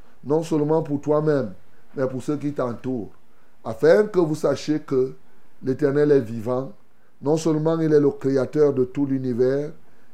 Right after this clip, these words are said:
il est l'omnipotent de tous les temps. Ainsi, alléluia, que le déploiement de son arsenal soit sur toi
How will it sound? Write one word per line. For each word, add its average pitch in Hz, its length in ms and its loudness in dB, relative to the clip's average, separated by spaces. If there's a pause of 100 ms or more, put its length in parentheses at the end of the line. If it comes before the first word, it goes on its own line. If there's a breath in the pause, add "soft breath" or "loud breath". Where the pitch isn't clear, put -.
(100)
il 151 160 6
est 147 100 10
l'omnipotent 131 800 0
de 120 80 0
tous 113 180 -4
les 104 160 -4
temps. 95 280 -8 (640)
Ainsi, 139 480 -2 (160)
alléluia, 143 1300 6 (760)
que 170 100 2
le 151 340 4 (220)
déploiement 170 960 6
de 156 100 2
son 139 240 0
arsenal 135 480 -2
soit 135 200 -4
sur 127 220 -6
toi 131 300 -6